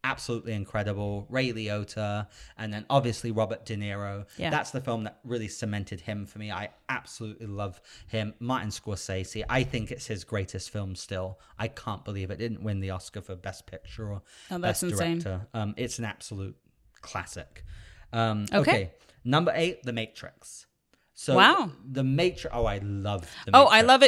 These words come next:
Speaker 1: Matrix.
Speaker 2: too. I'm just, I'm, I'm just somewhat surprised it's that high up for you,
Speaker 1: Oh,
Speaker 2: based
Speaker 1: yeah.
Speaker 2: on my knowledge of you, but I, I love it too.
Speaker 1: Oh, okay. So I watched The Matrix five times.
Speaker 2: In the theater?
Speaker 1: Over, yeah, in the theater over, like, a two or three day period.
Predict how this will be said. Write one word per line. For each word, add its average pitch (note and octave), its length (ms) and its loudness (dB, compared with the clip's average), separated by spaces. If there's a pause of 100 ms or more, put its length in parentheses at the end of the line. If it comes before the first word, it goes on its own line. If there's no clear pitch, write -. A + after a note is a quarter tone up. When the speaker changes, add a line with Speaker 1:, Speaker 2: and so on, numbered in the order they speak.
Speaker 1:
Matrix. - 60 2
Speaker 2:
too. D4 180 8
I'm A3 160 6
just, - 360 -4
I'm, G#3+ 280 8
I'm G#3+ 320 2
just A3+ 220 -4
somewhat A#3+ 360 4
surprised A3+ 480 6
it's - 160 -4
that - 140 4
high G#3+ 180 2
up D#4 220 2
for - 80 0
you, F3+ 320 4 (120)
Speaker 1:
Oh, A#2+ 340 2
Speaker 2:
based A3+ 280 8
Speaker 1:
yeah. A#3 80 12
Speaker 2:
on A3 260 4
my G#3+ 120 8
knowledge B3 340 6
of G#3+ 100 4
you, F#3+ 200 4
but F3+ 160 6
I, G3 160 8
I F#3 160 4
love G3+ 200 4
it - 100 0
too. C4 280 0
Speaker 1:
Oh, B2 200 0
okay. B2+ 280 -2
So F2+ 140 -4
I A#2 100 2
watched C3 280 -2
The A#2+ 60 -4
Matrix A#2+ 480 -6 (260)
five C3 440 -6
times. G#2+ 760 -6
Speaker 2:
In F#3+ 120 -2
the F3 60 2
theater? F#3+ 420 -4
Speaker 1:
Over, A#2+ 420 -2
yeah, - 220 -4
in C3 160 2
the C#3+ 80 0
theater C3+ 500 -8
over, A#2+ 240 -4
like, G2+ 240 -8
a G2+ 160 -8 (320)
two C#3 220 -4
or A#2+ 40 -6
three A#2+ 260 -8
day G2+ 180 -2
period. G2 560 -6